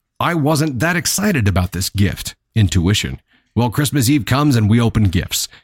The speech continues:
He gets all excited, telling me that I'm going to love this present.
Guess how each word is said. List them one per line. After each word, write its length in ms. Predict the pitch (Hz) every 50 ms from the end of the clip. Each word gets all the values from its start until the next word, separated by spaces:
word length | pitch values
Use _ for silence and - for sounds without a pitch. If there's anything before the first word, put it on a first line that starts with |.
| _ _ _ _ _ _
He 120 | _ - 185
gets 180 | 170 165 113
all 140 | 110 101 104
excited, 560 | 113 113 - - 151 170 170 117 104 90 87
telling 240 | - 139 139 139 139
me 80 | 139 131
that 140 | 120 127 127
I'm 180 | 127 139 147
going 260 | 135 139 135 143 143 113
to 100 | - 117
love 640 | 120 120 120 120 123 135 156 165 156 120 98 92 98
this 100 | 101 82
present. 480 | - - 107 95 - - 87 78 -